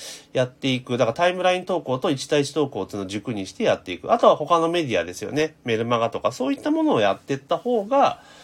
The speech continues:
まあ、こう、合理的じゃないかなというふうにちょっと私は最近思ったりはしています。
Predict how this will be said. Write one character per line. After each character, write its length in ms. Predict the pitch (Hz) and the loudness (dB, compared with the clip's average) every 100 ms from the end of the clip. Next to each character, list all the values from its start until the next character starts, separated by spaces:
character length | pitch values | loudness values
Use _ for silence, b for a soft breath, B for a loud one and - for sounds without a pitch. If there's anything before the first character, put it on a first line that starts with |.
| B B B _ | B B B _
ま 140 | 156 | -4
あ、 40 | 123 | -4
こ 440 | - - 110 107 | -6 -2 0 0
う、 20 | |
合 460 | - 104 107 104 107 | 0 -6 -4 -2 -2
理 120 | 104 | -4
的 300 | 104 101 120 | -6 -6 -4
じ 80 | 110 | 2
ゃ 100 | 131 | 2
な 180 | 156 214 | 4 0
い 100 | 214 | -2
か 220 | - 220 | -2 -2
な 400 | 220 254 254 247 | 2 2 4 0
と 160 | 247 165 | -2 -4
い 160 | 196 | -4
う 40 | 208 | -6
ふ 140 | 214 | -4
う 60 | 202 | -2
に 260 | 220 220 | -2 -2
ち 80 | 170 | -4
ょ 40 | 127 | -2
っ 40 | |
と 80 | 104 | -2
私 300 | 92 98 123 | -2 -2 0
は 240 | 98 76 | 2 0
最 140 | 107 98 | -4 -6
近 140 | 98 | -6
思 220 | 92 95 | -6 -4
っ 60 | 92 | -4
た 140 | - 85 | -6 -4
り 80 | |
は 140 | 147 - | 0 0
し 100 | - | -2
て 140 | 95 | -8
い 100 | 82 | -8
ま 180 | 80 85 | -6 -8
す。 180 | - | -8